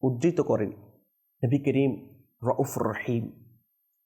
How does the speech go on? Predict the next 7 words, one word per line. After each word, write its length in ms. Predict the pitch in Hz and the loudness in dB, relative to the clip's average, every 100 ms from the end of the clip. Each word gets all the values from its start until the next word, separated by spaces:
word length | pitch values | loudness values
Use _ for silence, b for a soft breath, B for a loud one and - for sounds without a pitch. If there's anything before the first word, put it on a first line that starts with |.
| _ _ _ | _ _ _
সাল্লাল্লাহু 760 | - - 160 131 123 123 123 | -4 0 2 2 0 0 -2
আলাইহি 380 | 117 123 117 113 - | -2 0 0 0 0
ওয়া 200 | - 110 | 0 0
আলিহি 160 | 104 | 0
ওয়াসাল্লাম 480 | 92 - 110 98 113 - - - _ _ _ _ _ _ _ _ _ _ _ _ _ - 95 | -2 0 2 2 -2 -10 -20 -20 _ _ _ _ _ _ _ _ _ _ _ _ _ -8 0
জিজ্ঞাসা 380 | 117 120 117 | 2 2 0
করলেন, 400 | 135 110 104 127 | 0 0 0 -2